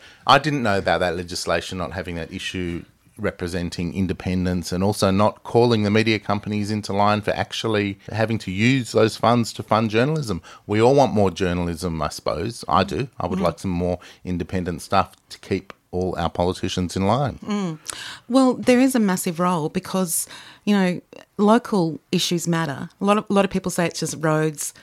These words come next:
Speaker 2: recycling and roads, rubbish, traffic. Local is so important because really, if you look at everything that touches you from a daily life, a lot of those issues are local. And so, you know, if you have trouble getting to work because the roads are jammed, it's a local issue.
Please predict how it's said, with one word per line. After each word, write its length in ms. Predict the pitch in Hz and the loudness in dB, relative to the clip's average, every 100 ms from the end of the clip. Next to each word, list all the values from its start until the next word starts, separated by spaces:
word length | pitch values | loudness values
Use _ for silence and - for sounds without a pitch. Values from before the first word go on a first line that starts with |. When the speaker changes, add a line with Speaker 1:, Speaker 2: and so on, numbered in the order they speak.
| _ - | _ -8
Speaker 2:
recycling 540 | 170 - 156 - 156 | -6 -4 -4 -2 -2
and 180 | 156 156 - - | 0 -2 -4 -2
roads, 480 | 165 156 156 - | 2 4 2 -2
rubbish, 420 | 165 156 151 - - - - _ | -4 -2 -2 -2 -6 -14 -20 _
traffic. 480 | - 180 - 147 - _ _ _ - - | -2 0 0 -4 -8 _ _ _ -20 -14
Local 540 | - 208 233 240 247 | -2 6 6 6 4
is 120 | 202 - | 4 4
so 140 | 202 | 2
important 380 | 196 - 214 190 | 2 2 -2 -2
because 280 | 180 180 185 | -2 -4 0
really, 220 | 220 202 | 2 2
if 140 | 196 | 2
you 80 | 247 | 0
look 180 | 247 226 | 0 0
at 160 | 180 - | -2 0
everything 380 | 175 180 180 | -2 0 -2
that 80 | 175 | -2
touches 380 | - 170 185 - | -2 -6 -4 -6
you 60 | 170 | -4
from 160 | 165 | -2
a 40 | 156 | -2
daily 340 | 165 165 160 | 0 0 0
life, 380 | 165 185 147 - - - - | 0 0 -2 -6 -14 -20 -8
a 80 | 165 | 2
lot 180 | 185 262 | 4 6
of 40 | |
those 220 | 254 233 | 4 2
issues 380 | 214 - 196 175 - | 0 0 0 0 0
are 140 | 175 | 0
local. 400 | 175 202 233 - - | 2 2 0 -6 0
And 180 | 185 180 | 0 2
so, 200 | 190 175 | 0 0
you 140 | 180 | 0
know, 80 | 165 | 0
if 140 | 160 | 0
you 80 | 165 | -4
have 180 | 156 170 | -2 -2
trouble 240 | - 190 | 0 0
getting 200 | 190 190 | 2 0
to 80 | 175 | 2
work 200 | 202 233 | 2 0
because 180 | - 180 | 0 -2
the 80 | 160 | 2
roads 280 | 190 208 175 | 4 4 2
are 40 | |
jammed, 380 | 160 151 131 - | -2 -2 -2 -8
it's 140 | - - | -10 -4
a 40 | |
local 300 | 147 135 156 | -2 0 0
issue. 340 | 151 - 139 | -2 -2 -6